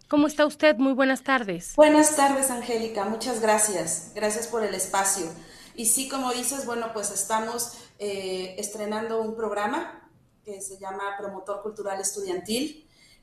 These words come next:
Speaker 2: y precisamente la convocatoria salió, salió este lunes quince, se cierra el viernes veintiséis y está dirigida para los estudiantes.
Speaker 1: Perfecto.
Speaker 2: Eh,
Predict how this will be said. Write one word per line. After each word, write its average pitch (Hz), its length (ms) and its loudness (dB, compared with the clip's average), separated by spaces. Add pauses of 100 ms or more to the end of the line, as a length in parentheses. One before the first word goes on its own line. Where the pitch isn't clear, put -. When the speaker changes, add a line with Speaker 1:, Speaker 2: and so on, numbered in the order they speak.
Speaker 2:
y 196 280 -6
precisamente 208 600 -2
la 196 160 -2
convocatoria 190 580 -6
salió, 196 280 -2
salió - 440 -4
este 214 200 -2
lunes 208 300 0
quince, 226 640 -2 (300)
se 208 220 -2
cierra 202 380 0
el 196 40 -6
viernes 202 380 -4
veintiséis 233 880 -4
y 233 60 -6
está 247 200 0
dirigida 240 680 -2 (220)
para 214 260 2
los 208 160 -6
estudiantes. - 840 -8 (720)
Speaker 1:
Perfecto. 208 640 4
Speaker 2:
Eh, - 320 -14